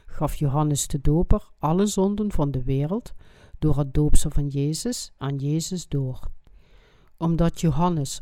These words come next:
alle zonden aan Jezus had doorgegeven, konden wij verlost worden door te geloven in het evangelie van het water en de geest. Jezus werd het lam om alle zondaars te redden, het werk uitvoerende van de verlossing,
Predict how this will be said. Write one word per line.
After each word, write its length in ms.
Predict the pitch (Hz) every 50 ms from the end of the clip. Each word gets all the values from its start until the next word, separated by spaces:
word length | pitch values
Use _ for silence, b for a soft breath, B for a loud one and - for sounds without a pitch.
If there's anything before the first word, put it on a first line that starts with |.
| - -
alle 280 | - 165 175 196 202
zonden 480 | 196 - - 170 165 160 151 156 - -
aan 160 | - 151 147
Jezus 380 | 147 156 156 151 139 151 143 -
had 220 | - 147 139 131
doorgegeven, 800 | 175 202 226 220 - - 160 - - 147 135 135 - - 185 226 b b b b b b b b b b
konden 360 | - 180 160 147 143 143 147
wij 160 | 143 147 147 143
verlost 500 | - 156 151 147 143 151 - - - -
worden 360 | 202 196 202 202 214 202 190
door 200 | 165 156 - -
te 140 | - 156 143
geloven 460 | - 147 143 147 151 147 - 196 -
in 160 | - 175 151
het 140 | 139 - -
evangelie 580 | 143 143 - 147 139 - - 151 147 151 165
van 160 | - - 165 147
het 140 | 131 -
water 360 | - 139 135 139 139 - - 156
en 140 | 156 160
de 100 | 160 175
geest. 520 | 165 - 214 214 202 151 - - - - - - B B B B B B B B B B
Jezus 680 | B 156 147 156 160 175 180 - - 262 - - - -
werd 280 | 160 147 - - -
het 140 | - - -
lam 340 | 151 139 139 151 190 233 247 B B B B B B B
om 140 | - 156 147 -
alle 300 | - 156 165 185 196 208
zondaars 840 | 180 - 160 156 160 160 160 175 190 214 240 - - - - - - - - -
te 100 | - -
redden, 460 | 107 123 139 147 147 185 226 262 b b b b b b b
het 220 | - 160 147 - -
werk 320 | 160 156 151 147 143 -
uitvoerende 680 | - 160 151 160 160 - - - 202 190 170 156 147 143
van 200 | - 156 147 139
de 80 | 139
verlossing, 640 | 131 - 143 139 139 143 143 - - 214 240 247